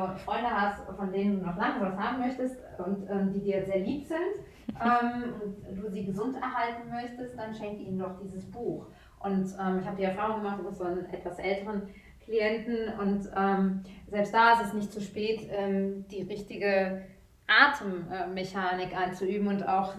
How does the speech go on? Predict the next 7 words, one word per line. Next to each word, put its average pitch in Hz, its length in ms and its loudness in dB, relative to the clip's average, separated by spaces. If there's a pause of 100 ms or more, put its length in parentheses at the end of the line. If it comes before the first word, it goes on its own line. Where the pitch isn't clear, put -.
äh, 185 220 -4
diese 220 540 0 (260)
von 185 240 -6
der 180 120 -2
Nasenatmung 185 840 -2 (360)
zu - 140 -8
überzeugen 233 580 6